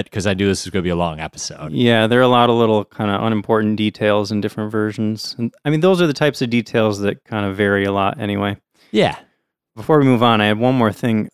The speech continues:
Speaker 2: that I thought was interesting about this story. I saw that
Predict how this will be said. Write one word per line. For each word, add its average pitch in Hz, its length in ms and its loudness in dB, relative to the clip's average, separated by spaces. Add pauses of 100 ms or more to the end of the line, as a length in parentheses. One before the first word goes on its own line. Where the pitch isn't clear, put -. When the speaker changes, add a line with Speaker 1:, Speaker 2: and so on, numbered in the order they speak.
Speaker 2:
that 123 160 -4
I 101 80 2
thought 107 220 -2
was 104 120 -2
interesting 107 360 -4
about 104 280 2
this 113 160 0
story. 104 480 -2 (840)
I 151 60 -6
saw 220 280 2
that 196 220 0